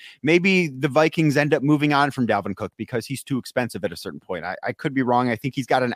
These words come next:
out in his contract, uh, maybe even after this upcoming season. And I don't know. I-, in fact, I would probably venture to guess that when the Vikings signed Dalvin Cook to that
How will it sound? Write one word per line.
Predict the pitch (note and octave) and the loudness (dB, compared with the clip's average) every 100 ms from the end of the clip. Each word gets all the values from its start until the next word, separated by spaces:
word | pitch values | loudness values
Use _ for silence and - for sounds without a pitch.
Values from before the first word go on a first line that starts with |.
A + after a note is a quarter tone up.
| G#2 | 0
out | A#2+ | 2
in | B2 | 2
his | A2 - | 0 -4
contract, | - G#2 G2+ G#2+ G#2 - _ - _ - | -4 -2 0 0 0 -2 _ -20 _ -4
uh, | G#2+ A#2 | -4 0
maybe | C#3 F3+ F#3 | 2 4 4
even | F3 D3 | 2 2
after | C#3+ C3+ - | 0 0 0
this | C3 B2 - | -2 -2 -2
upcoming | C3+ - - B2 G2+ | -4 -2 -2 0 0
season. | - G3 E3 A#2+ G#2+ - - - _ - | -2 0 0 2 0 -2 -20 -20 _ 2
And | E3 D#3 - | 2 2 2
I | F#3+ B3+ | 4 6
don't | C4+ D3 | 4 4
know. | E3 F3 E3+ C#3+ A#2+ _ F3 | 4 6 6 4 0 _ -4
I-, | F#3 | 0
in | G3 | 0
fact, | F3+ G3+ - | 4 2 4
I | E3 | 2
would | A#3+ F3+ | 2 0
probably | - E3+ E3+ E3 | 0 0 2 -2
venture | C#3 C3+ C3 B2 | 0 -2 -2 -8
to | C3 | -4
guess | G#2+ F#2 F2 - _ - _ | 0 0 -4 -14 _ -20 _
that | G2+ C#3 C3+ | 0 2 4
when | D3+ C#3+ | 2 2
the | |
Vikings | A#2 C#3 F3+ F#3+ F3+ - | 2 4 4 2 -2 -2
signed | - C#3+ C#3+ C#3 G#2 | 0 2 2 0 0
Dalvin | A#2 A#2 B2 - | 0 0 0 -4
Cook | A#2 - | -6 -6
to | C3 | -8
that | G2+ A2+ | -2 -2